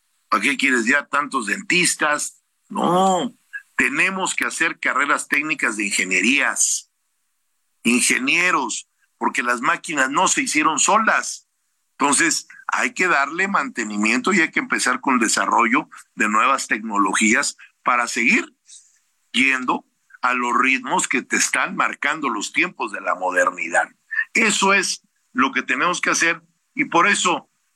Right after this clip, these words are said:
fue tan importante, ¿sí?,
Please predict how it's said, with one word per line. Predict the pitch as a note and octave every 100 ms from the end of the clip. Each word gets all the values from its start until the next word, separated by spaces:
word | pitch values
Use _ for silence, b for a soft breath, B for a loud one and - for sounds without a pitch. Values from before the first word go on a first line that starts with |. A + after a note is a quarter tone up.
| _
fue | D#3+ E3+ F#3
tan | - D#3+ D3+
importante, | D#3 C#3+ - C#3 - G3 A3 G#3+ B2+ G#2+ _ _ _ _ _ _ -
¿sí?, | B2+ C3+